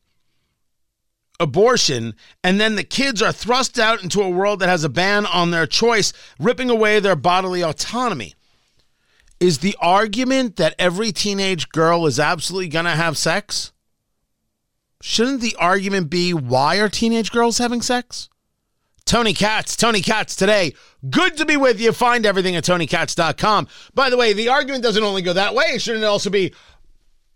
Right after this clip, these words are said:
are teenage boys having sex, and should they be having sex? I'm not saying that kids don't have sex. I am saying it's an interesting, odd, peculiar argument to say that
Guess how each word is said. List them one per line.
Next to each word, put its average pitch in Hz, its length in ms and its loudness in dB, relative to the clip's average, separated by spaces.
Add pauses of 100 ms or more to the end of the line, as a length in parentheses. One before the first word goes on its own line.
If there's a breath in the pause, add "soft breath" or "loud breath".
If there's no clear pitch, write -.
(320)
are 139 140 -4
teenage 156 460 -2
boys 156 320 0
having 190 240 0
sex, - 280 -2
and 92 220 -8
should 156 340 0
they 208 120 2
be 220 140 0
having 226 280 0
sex? - 460 -4 (1080)
I'm 220 220 0
not 233 220 2
saying 185 280 0
that 151 180 -4
kids 123 340 -6 (100)
don't 269 260 0
have 151 240 0
sex. - 460 -12 (760 soft breath)
I 233 180 2
am 302 160 0
saying 214 380 0
it's 170 180 -4
an 160 200 -8
interesting, 190 720 -4
odd, 233 400 0
peculiar 226 760 -4 (120)
argument 190 800 -2 (1040)
to 254 180 0
say 247 640 0 (100)
that 208 460 -2